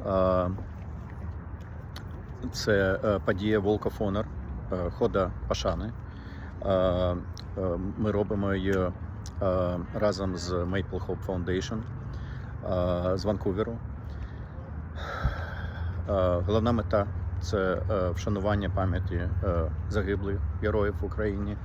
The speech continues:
е, військових та цивільних, е, та, е, тих героїв, які, е, зараз, е, в Україні,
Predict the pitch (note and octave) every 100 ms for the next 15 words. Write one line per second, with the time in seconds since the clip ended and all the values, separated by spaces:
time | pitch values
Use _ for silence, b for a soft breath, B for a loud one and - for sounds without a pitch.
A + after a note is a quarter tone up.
0 | B B B B B B G2 F2+ F2+ F2
1 | G2 - G2+ - G2 - F#2+ F#2+ G#2+ G2+
2 | - B B B - F#2+ F2+ E2+ D#2+ G2+
3 | F#2+ F#2 F2+ E2 - - - - - -
4 | - - - - - G#2+ F#2 F#2 F2+ F#2
5 | F#2 D2+ - A2 F2+ G2+ F#2+ F#2+ - -
6 | - F#3+ - G2+ F3+ F3+ - - B B
7 | B B B F#2+ F2 E2+ E2+ E2+ - -
8 | - - G2 F#2 F2+ - - - - -
9 | - - - - F#2 F2+ F2 E2+ D#2 -
10 | - - - - G#2+ F#2+ - F#2+ F2+ F2+